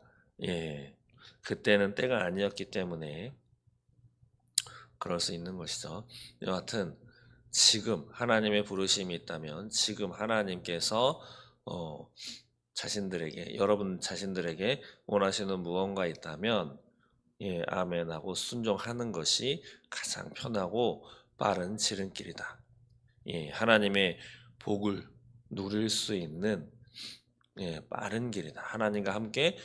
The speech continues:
동행할 수 있는, 하나님을 깊이 만날 수 있는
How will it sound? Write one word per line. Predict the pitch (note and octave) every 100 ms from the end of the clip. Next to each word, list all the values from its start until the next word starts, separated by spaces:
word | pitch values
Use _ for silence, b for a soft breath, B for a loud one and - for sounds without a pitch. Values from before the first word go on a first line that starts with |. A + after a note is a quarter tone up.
| B B -
동행할 | - G2 G#2 G#2
수 | G#2 -
있는, | G#2 - -
하나님을 | - A#2+ G#2+ G2 C3 A2 B B B
깊이 | - C3+ C3+ - D3
만날 | A#2+ G#2 A2
수 | G#2+ -
있는 | G2 E2 G#2+ A2 E2+